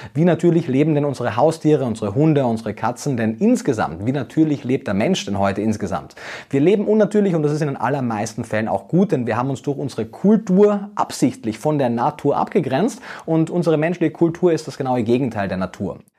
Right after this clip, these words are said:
Von daher führen all diese Natürlichkeitsdebatten am Ende zu nichts. Wie man eine vegane Ernährungsweise gut, also bedarfsdeckend gestalten kann,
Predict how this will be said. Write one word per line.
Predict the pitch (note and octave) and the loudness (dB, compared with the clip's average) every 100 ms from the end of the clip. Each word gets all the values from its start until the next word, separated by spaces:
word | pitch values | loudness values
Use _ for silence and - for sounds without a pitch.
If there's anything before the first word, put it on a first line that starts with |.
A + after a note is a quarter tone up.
| _ | _
Von | - | 0
daher | F3+ G#3+ G3+ | 4 4 2
führen | - G#3+ | 2 2
all | C3 D3+ | 2 0
diese | D3+ D3 | 0 0
Natürlichkeitsdebatten | A#2+ - B2 A#2+ G#2 G2 - F#2+ - - G2 | -2 -2 -4 -2 -4 -4 -4 0 0 0 -4
am | E2+ | -6
Ende | D#2+ D2+ | -8 -12
zu | - | -12
nichts. | - - - A#2+ | -14 -14 -12 -2
Wie | C#3+ | 2
man | B3 G3 | 2 4
eine | G#3+ D#3+ | 2 2
vegane | B2 A#2+ F3 | 0 0 0
Ernährungsweise | B2+ A2+ A2 G#2+ - - D#2 D#2+ | 0 2 2 0 -2 -6 -6 -6
gut, | G#2+ F#3 - - | 2 4 4 2
also | G#2+ A2+ | -4 -4
bedarfsdeckend | G#2 G2 D#3 B3 - F3 E3+ | -4 0 0 0 0 -2 -2
gestalten | - - D#3+ - | -4 -2 0 0
kann, | A3 A3 A#3 | 0 0 -2